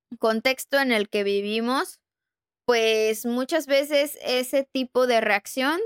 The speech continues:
termina en feminicidio, este tipo de incapacidad de lidiar con el rechazo, ¿no?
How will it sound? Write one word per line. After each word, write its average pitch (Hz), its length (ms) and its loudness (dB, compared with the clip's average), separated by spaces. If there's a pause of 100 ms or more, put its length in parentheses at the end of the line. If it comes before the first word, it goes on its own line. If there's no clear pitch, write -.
termina 240 420 -2
en 269 80 -4
feminicidio, 208 1080 0
este 190 380 0
tipo 190 560 -4 (180)
de 208 200 0
incapacidad 240 760 0
de 269 200 2
lidiar 220 440 0
con 233 200 0
el 202 120 0
rechazo, 190 560 -4
¿no? 170 240 -10